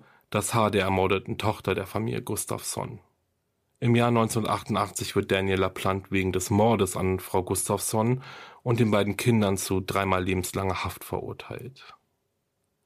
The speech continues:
Wie genau er bei dem Mord vorgegangen ist, ist bis heute unbekannt. Er hat niemals über diesen Abend gesprochen. Daniel zeigt während seiner Haft wenig Reue.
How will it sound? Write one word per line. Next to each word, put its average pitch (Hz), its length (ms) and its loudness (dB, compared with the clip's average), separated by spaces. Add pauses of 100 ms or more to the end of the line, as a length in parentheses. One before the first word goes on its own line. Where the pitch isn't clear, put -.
(560)
Wie 127 140 4
genau 135 360 8
er 127 80 6
bei 117 140 4
dem 113 140 6
Mord 107 240 6
vorgegangen 107 640 4
ist, - 460 -2
ist - 260 -6
bis - 200 -2
heute 92 220 -2
unbekannt. - 800 -8 (220)
Er 98 140 0
hat 107 120 -2
niemals 107 580 4
über 95 180 0
diesen 98 300 -4
Abend 98 280 -6
gesprochen. 101 640 -8 (1500)
Daniel 135 340 4
zeigt 117 340 0
während 101 280 4
seiner 98 260 2
Haft 98 300 -4
wenig 101 360 -4
Reue. - 380 -10